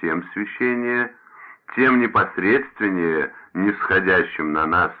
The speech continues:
от престола Божия, что даже несовершенное, грешное земное орудие, его осуществляющее, не может ни умолить, ни тем паче лишить его чудодейственной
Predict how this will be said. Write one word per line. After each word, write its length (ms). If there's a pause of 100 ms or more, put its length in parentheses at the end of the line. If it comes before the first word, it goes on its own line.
(180)
от 220
престола 640
Божия, 640 (520)
что 240
даже 300
несовершенное, 1300 (340)
грешное 800
земное 520
орудие, 600 (240)
его 260
осуществляющее, 1160 (680)
не 160
может 480
ни 100
умолить, 640 (320)
ни 180
тем 300
паче 380
лишить 480
его 300
чудодейственной 920